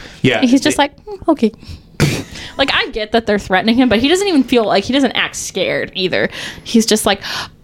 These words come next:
Speaker 2: <gasps> and, like,
Speaker 1: Yeah.
Speaker 2: just does it and, like, looks really serene and peaceful.
Speaker 1: Yeah, right.
Speaker 2: And then he starts to, like, panic a little, but he's still, like, really chill. In the book, it was five minutes, so, like,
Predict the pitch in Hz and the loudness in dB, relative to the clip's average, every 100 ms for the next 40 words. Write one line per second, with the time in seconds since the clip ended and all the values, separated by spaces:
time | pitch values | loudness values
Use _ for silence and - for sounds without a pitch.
0 | - - - - - - - 294 285 285 | -20 -20 -20 -20 -20 -20 -2 2 2 2
1 | 294 311 254 - 107 247 - 190 175 202 | 2 4 6 4 0 -2 -2 0 2 2
2 | 190 - - - 269 285 277 359 - 247 | 0 0 -8 -2 0 0 0 -2 0 2
3 | 233 262 - 262 214 185 196 190 175 202 | 4 2 0 -2 0 2 2 2 2 2
4 | 190 - 202 208 240 - - - - - | 0 2 2 2 0 -12 -20 -20 -20 -4
5 | 101 95 87 78 76 78 - 240 240 254 | 2 2 2 -4 -10 -6 0 2 2 2
6 | 262 - 226 - 233 202 - 262 277 208 | 2 2 0 2 2 2 2 2 4 4
7 | 220 202 202 208 - 190 185 170 175 175 | 4 2 2 0 2 4 4 2 2 2
8 | - 175 226 226 - - - - - - | 4 4 4 -2 -18 -20 -20 -20 -20 -20
9 | - - - 202 208 247 - - - - | -20 -12 2 4 4 2 0 -6 -6 -4
10 | - 208 - - - - - - | -4 -4 -10 -8 -6 -2 -2 -2